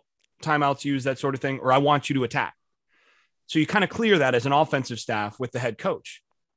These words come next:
But then I watched Mac Brown's, uh, response on the sideline, and I'm not sure that they had that conversation beforehand, 'cause I think he seemed to be a little bit like, "What in the world was that?" And then he points at this,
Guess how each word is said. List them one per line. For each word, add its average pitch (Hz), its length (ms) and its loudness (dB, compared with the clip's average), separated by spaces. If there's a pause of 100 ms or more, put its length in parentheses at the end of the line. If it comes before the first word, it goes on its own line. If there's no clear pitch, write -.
(640)
But 151 100 -4
then 214 120 2
I 254 60 6
watched 196 360 4
Mac 160 240 2
Brown's, 139 340 2 (240)
uh, 123 280 0 (220)
response - 800 0 (720)
on 151 100 2
the 143 80 -2
sideline, 156 540 0
and 165 120 -4
I'm 277 120 2
not 214 180 4
sure 185 300 0
that 170 160 -6
they 185 120 -2
had 233 220 0
that 135 160 0
conversation 113 640 -4
beforehand, 98 440 -10 (720)
'cause 151 100 0
I 190 80 4
think 220 160 0
he 226 160 -4
seemed 214 360 -2
to 170 40 -4
be 175 160 -2
a 170 80 2
little 185 200 2
bit 160 180 -2
like, 143 240 0 (600)
"What 262 120 -6
in 220 80 -6
the 175 80 0
world 214 340 2
was 208 140 4
that?" 262 320 -2 (1080)
And 165 340 -2
then 185 140 2
he 185 100 2
points 202 380 -6
at 160 100 -10
this, 165 180 -6